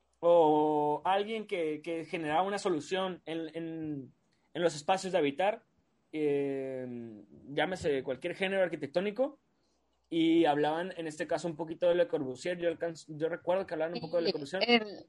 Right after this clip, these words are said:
Speaker 2: de hecho, ya sé qué video dices, está muy bueno, la neta, o sea, sí, véanlo. Habla de los problemas pandémicos de finales del siglo diecinueve y principios del siglo veinte. Y
Speaker 1: Ujú.
Speaker 2: menciona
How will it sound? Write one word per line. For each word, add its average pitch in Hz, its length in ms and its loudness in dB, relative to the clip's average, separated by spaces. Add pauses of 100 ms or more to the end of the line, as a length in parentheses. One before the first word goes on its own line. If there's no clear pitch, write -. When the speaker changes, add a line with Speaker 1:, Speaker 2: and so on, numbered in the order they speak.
Speaker 2:
de 226 100 10
hecho, 220 160 6
ya 254 80 8
sé 262 140 6
qué 269 80 8
video 269 160 12
dices, 220 340 6
está 196 220 4
muy 214 160 6
bueno, 202 260 6
la 185 80 8
neta, 180 220 6
o - 20 2
sea, 180 160 2
sí, 196 140 4
véanlo. 175 440 4
Habla 208 300 4
de 254 380 6
los 220 180 0
problemas 196 400 4
pandémicos 233 880 2
de 247 220 4
finales 190 540 2
del 190 120 -4
siglo 180 180 2
diecinueve 185 460 2
y 214 60 2
principios 180 460 -2
del 185 100 -6
siglo 160 260 0
veinte. 160 400 0 (240)
Y 226 140 0
Speaker 1:
Ujú. 247 80 2
Speaker 2:
menciona 247 460 0